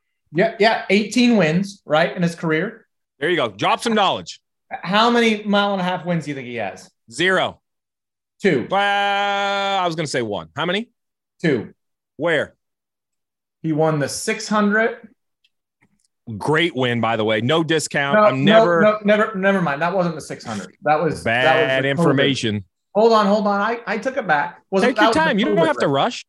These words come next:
Speaker 2: You don't have to rush.
Speaker 1: That was the covid race. He won at Charlotte, that second one. And then
Speaker 2: Charlotte,
Speaker 1: Kansas.
Speaker 2: covid year. Okay.
Speaker 1: Yeah. And then Kansas in two thousand eighteen.
Speaker 2: All right, Chop. Truex Elliott. If Hamlin's a hammer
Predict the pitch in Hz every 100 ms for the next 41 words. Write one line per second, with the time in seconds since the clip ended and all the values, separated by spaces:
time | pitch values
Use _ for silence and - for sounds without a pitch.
0 | _ 277 330 320 311 302 302 _ - 302
1 | 285 - - _ _ _ _ _ _ -
2 | 175 202 175 180 202 175 131 120 110 143
3 | 156 160 160 - 147 131 143 151 135 -
4 | - 165 151 147 - 131 117 135 143 _
5 | _ _ 156 156 156 151 147 190 175 131
6 | - 156 147 127 131 160 175 _ - 120
7 | 160 _ _ - 196 - - - 147 143
8 | 165 143 110 101 123 110 151 143 135 135
9 | 131 - 113 87 - _ _ _ _ _
10 | _ _ _ _ _ _ _ _ _ _
11 | 123 156 139 - _ - - 180 147 -
12 | _ _ _ _ _ - - 175 190 175
13 | - 160 156 151 143 - _ _ _ _
14 | _ _ - 147 110 139 175 202 214 208
15 | 202 185 160 156 160